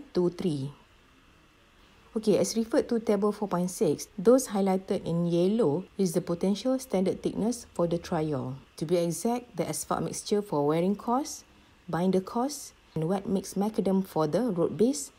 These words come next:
and granular material for the sub base. And then next, as referred to table four point seven, the minimum thickness of bituminous layer with the T A prime more than thirty centimeter should be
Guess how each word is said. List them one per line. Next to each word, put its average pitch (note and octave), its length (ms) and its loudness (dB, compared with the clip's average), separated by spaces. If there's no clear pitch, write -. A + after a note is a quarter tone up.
and D3 240 -2
granular A3+ 400 4
material B3+ 580 0
for F3+ 140 0
the E3+ 100 2
sub - 280 -6
base. - 360 -6
And F#3+ 180 4
then G#3+ 240 6
next, A3+ 340 2
as F#3+ 240 -2
referred A3 360 0
to G#3 60 0
table F#3+ 320 2
four B3+ 220 0
point G3 220 0
seven, F#3 640 0
the D#3+ 120 0
minimum A3+ 460 4
thickness F#3+ 400 -2
of E3 160 -4
bituminous F#3 500 0
layer F3+ 500 2
with A#3+ 480 2
the E3+ 160 0
T G#3 320 -2
A G3 100 4
prime A#3+ 400 0
more A#3 320 4
than F#3+ 160 4
thirty G3+ 340 0
centimeter F#3 760 2
should F3 400 -2
be A3 320 0